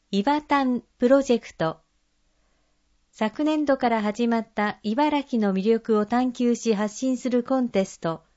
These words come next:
イバタン。高校生に生まれた街、学ぶ街の魅力を探求してもらい、その魅力を世界に発信することをテーマにした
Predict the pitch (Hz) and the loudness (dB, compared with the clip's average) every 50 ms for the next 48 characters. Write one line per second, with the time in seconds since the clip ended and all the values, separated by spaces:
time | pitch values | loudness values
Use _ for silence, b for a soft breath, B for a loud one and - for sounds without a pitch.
0 | _ _ _ - 185 190 202 262 262 269 269 - 233 226 226 202 190 190 _ _ | _ _ _ -6 -2 -2 0 2 0 0 0 -2 -2 -2 0 -2 -4 -6 _ _
1 | _ _ _ _ _ _ _ _ _ _ _ _ _ _ _ _ - - 285 302 | _ _ _ _ _ _ _ _ _ _ _ _ _ _ _ _ -2 0 0 0
2 | 302 - - 311 311 302 - - 240 226 214 196 180 175 175 180 _ _ _ _ | 0 0 -2 -2 -2 -2 -2 0 0 0 0 -2 -4 -6 -6 -8 _ _ _ _
3 | _ _ _ _ - 196 190 202 254 285 277 285 277 277 262 254 247 247 247 240 | _ _ _ _ -6 -4 0 0 0 0 2 0 0 2 2 2 2 2 0 -2
4 | - - 214 214 208 - _ _ _ - - 175 196 240 277 294 269 285 262 262 | -4 -6 -6 -6 -6 -6 _ _ _ -8 -4 -2 0 0 0 0 0 -2 -2 0
5 | 254 262 254 _ - 240 240 233 - _ - 214 214 220 208 208 208 214 226 254 | -2 -2 -4 _ -8 -8 -8 -8 -8 _ -4 -2 -2 0 0 0 -2 2 2 0
6 | 247 254 - 233 220 220 226 247 262 262 254 - 254 247 240 233 - - - 226 | 0 2 2 2 2 2 2 0 -2 -2 -2 -4 -2 -2 -2 -2 -4 -2 -2 -2
7 | 220 220 214 208 202 202 196 190 - _ _ _ _ _ _ _ _ _ _ - | 0 0 0 0 0 -2 -2 -4 -8 _ _ _ _ _ _ _ _ _ _ -6
8 | - 226 226 254 277 269 262 254 247 277 277 269 - 269 262 262 254 - 285 285 | -2 0 2 2 2 2 0 0 2 0 0 0 0 0 2 2 2 2 -2 -2
9 | - 277 269 269 254 240 220 202 208 208 208 - - 254 254 247 - 262 240 254 | 0 0 0 2 2 0 0 0 0 -2 -4 -4 -2 -2 -2 0 -2 0 0 0
10 | 247 254 247 240 254 247 233 208 202 - 240 240 247 226 214 202 185 170 165 170 | 2 2 0 2 2 2 2 2 0 0 0 2 2 2 0 0 -2 -2 -4 -6
11 | - - - 160 156 160 - | -8 -6 -4 -4 -4 -4 -6